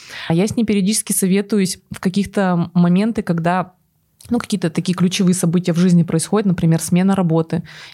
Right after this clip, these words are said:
И она, э, смотрит нам по астрологии, как вообще по звездам это было видно.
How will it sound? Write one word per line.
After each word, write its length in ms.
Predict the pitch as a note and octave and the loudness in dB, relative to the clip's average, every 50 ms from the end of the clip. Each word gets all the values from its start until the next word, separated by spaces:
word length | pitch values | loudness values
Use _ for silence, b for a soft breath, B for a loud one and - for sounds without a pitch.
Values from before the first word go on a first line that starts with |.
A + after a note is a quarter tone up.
| B - | B -2
И 80 | E3 | 2
она, 520 | E3 E3 F3 F3+ F3+ F3+ F3+ - F3+ - _ _ | 4 4 4 4 4 2 0 -2 -4 -8 _ _
э, 160 | F3+ F3+ D#3+ E3+ | -6 -6 -4 -2
смотрит 420 | - - F3+ E3+ E3 - E3 - E3 | 0 2 2 2 2 0 -2 0 0
нам 140 | D#3+ D#3+ | 0 2
по 160 | D3+ E3 D#3 D#3 | 2 0 -2 -2
астрологии, 680 | D#3 - - E3+ D#3+ F#3 A#3+ D#4 E4 - A3 D#3 C#3+ B B B B B | -2 -2 -2 -2 0 0 -2 -2 0 0 -2 -2 -4 B B B B B
как 320 | _ - F3+ G3 F#3+ - - | _ -4 -4 -4 -4 -4 -4
вообще 440 | E3 E3 - - F#3 F3 E3 - - - _ _ _ | -4 -4 -2 -2 0 0 0 0 -2 -8 _ _ _
по 80 | F#3+ F3 | -4 -2
звездам 500 | F3 F#3 G#3 G3 G#3+ F3+ F3+ E3+ D#3 - | 0 2 2 2 2 2 0 0 -2 -2
это 160 | F#3+ F3 - F#3 | -4 -2 -2 0
было 220 | D#3+ E3 F3 D3 | 2 4 4 4
видно. 440 | D#3+ F3 G3+ G3 E3 F3 E3 D3+ B | 4 4 2 4 4 2 2 0 B